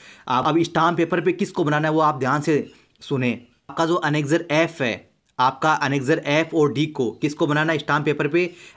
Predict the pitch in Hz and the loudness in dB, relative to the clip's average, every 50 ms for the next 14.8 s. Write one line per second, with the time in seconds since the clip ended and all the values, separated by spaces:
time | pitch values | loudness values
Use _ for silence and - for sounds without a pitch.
0 | _ _ 135 135 147 143 131 123 147 165 160 151 117 107 156 165 180 185 - 156 | _ _ 0 0 0 0 0 2 2 2 2 0 -2 -2 0 0 0 2 2 2
1 | 156 156 - 147 156 151 151 - 143 123 113 - - 135 139 143 143 123 139 165 | 2 2 2 0 0 0 0 -2 -2 -2 -2 -4 -4 -2 -2 0 0 2 0 0
2 | 156 131 110 147 156 170 185 147 151 156 151 - 143 147 156 156 - 160 151 147 | 0 0 -2 0 0 2 2 4 2 2 2 2 0 -2 -2 0 0 2 2 2
3 | 143 - 160 143 143 - 151 143 156 147 156 147 143 160 143 170 160 127 120 117 | 0 0 -2 -2 0 0 0 0 2 2 0 0 0 0 0 0 0 0 0 -2
4 | 113 110 110 107 107 - - _ _ _ _ _ _ _ _ _ _ _ - 127 | -2 -2 -4 -4 -6 -8 -12 _ _ _ _ _ _ _ _ _ _ _ -4 -4
5 | 135 131 123 120 143 156 160 170 160 - - _ _ 123 104 101 160 165 175 - | -2 -2 -2 0 0 2 2 0 -2 -4 -12 _ _ -12 -2 0 2 4 4 4
6 | 156 156 160 - 135 147 151 151 - 165 165 151 143 - - 139 143 143 147 143 | 2 0 0 0 0 -2 -2 0 0 0 0 0 0 -2 -2 -2 0 0 0 0
7 | 147 151 139 156 139 135 139 143 156 151 - - 143 135 135 131 139 143 139 117 | 0 0 0 0 0 0 0 -2 -2 -2 -4 -2 -4 -4 -4 -4 -4 -4 -4 -2
8 | 110 143 143 - 151 143 156 147 151 143 147 139 139 143 143 139 131 113 117 135 | -2 -2 -2 -2 -2 -2 0 0 0 -2 -2 -2 -2 0 0 -2 -2 -2 -4 -4
9 | 143 143 - 151 143 143 143 123 - - 127 131 127 - 143 139 143 - 127 127 | -4 -2 -2 -2 -2 -2 -4 -6 -4 -2 -2 -2 -2 -4 -6 -6 -4 -4 -4 -4
10 | 127 - 143 143 143 143 - - - - _ - - 143 - 151 156 156 160 147 | -2 -2 -4 -4 -4 -8 -16 -20 -20 -20 _ -8 -6 -4 -2 -2 0 0 0 2
11 | 156 147 127 123 135 139 135 151 170 165 - - _ - 135 123 120 120 117 113 | 2 2 2 2 0 0 0 0 -2 -4 -6 -16 _ -6 -4 -2 0 0 -2 -2
12 | 107 - - 110 104 101 - - - - _ _ _ 120 110 120 123 120 120 120 | -4 -6 -6 -8 -8 -8 -10 -18 -20 -20 _ _ _ -6 -2 0 0 0 0 -2
13 | 113 107 104 101 - _ 127 113 107 107 143 165 175 190 170 151 151 156 151 151 | -4 -8 -8 -10 -10 _ -6 -6 -2 0 2 2 4 4 4 2 0 0 -2 0
14 | 143 151 147 151 147 139 139 - - 147 147 135 127 - - | -2 0 2 2 0 0 0 0 0 0 0 0 -2 -6 -14